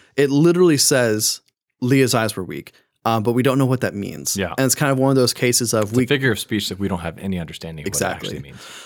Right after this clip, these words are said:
Speaker 1: Um, but we can guess at what it means because it's contrasted with the idea that Rachel is beautiful in form and appearance. So when we say Leah's eyes were weak,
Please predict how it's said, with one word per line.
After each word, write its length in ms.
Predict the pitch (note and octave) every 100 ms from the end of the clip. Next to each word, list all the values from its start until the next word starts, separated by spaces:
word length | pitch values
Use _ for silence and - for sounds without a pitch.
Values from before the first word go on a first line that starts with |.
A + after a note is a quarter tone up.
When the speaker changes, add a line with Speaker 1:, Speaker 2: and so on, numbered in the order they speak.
| -
Speaker 1:
Um, 280 | A#2 A#2 A#2
but 320 | A2 E3 D#3
we 100 | C#3
can 240 | C3+ C#3 B2
guess 300 | D3 E3+ -
at 80 | B2
what 100 | A#2+
it 80 |
means 240 | A2+ A2 G2+
because 300 | A#2 A#2 -
it's 100 | -
contrasted 840 | - A#2+ A#2 - G#2 G2 - G2
with 280 | G2 G#2+ G2
the 160 | - G#2+
idea 440 | F#2+ G2+ F#2+ F2+
that 280 | A2 G2+ -
Rachel 300 | G2 G2+ G2
is 120 | F#2
beautiful 360 | - F#2+ F2 G2
in 60 | F2+
form 240 | - F#2
and 80 | E2
appearance. 400 | E2 D#2+ D2 -
So 260 | - - D#2+
when 200 | F#2+ G#2
we 80 | G#2
say 260 | - C3+ B2+
Leah's 320 | A#2+ B2+ A#2
eyes 360 | A2 A2 G#2+ -
were 180 | A2
weak, 320 | G2+ G#2+ G2+